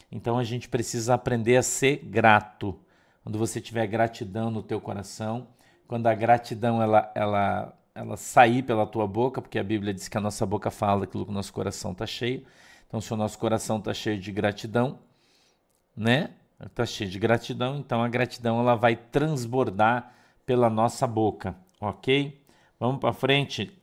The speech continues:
Dezesseis. A palavra de Cristo habita em vós abundantemente em toda sabedoria. Então a palavra de Jesus Cristo, ela tem que encher você.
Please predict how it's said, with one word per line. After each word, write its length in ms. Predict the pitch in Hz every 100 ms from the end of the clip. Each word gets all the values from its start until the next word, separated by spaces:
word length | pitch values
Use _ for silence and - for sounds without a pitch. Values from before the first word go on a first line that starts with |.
| -
Dezesseis. 800 | 120 127 127 120 143 123 107 117
A 60 |
palavra 460 | 104 120 123 139 131
de 140 | 117
Cristo 500 | - 127 143 147 -
habita 380 | 120 110 139 135
em 100 | 120
vós 360 | 104 127 131 123
abundantemente 1040 | 113 127 117 135 - 147 123 131 131 123
em 80 | 117
toda 320 | - 135 147
sabedoria. 640 | - 139 135 127 104 104 101 - - - -
Então 280 | 117 139 156
a 60 |
palavra 500 | 156 139 131 143 135
de 180 | 113 120
Jesus 400 | 113 101 98 -
Cristo, 380 | 139 147 135 117
ela 100 | 107
tem 180 | - 127
que 160 | 123
encher 580 | 143 147 - - - 147
você. 400 | 113 107 - 92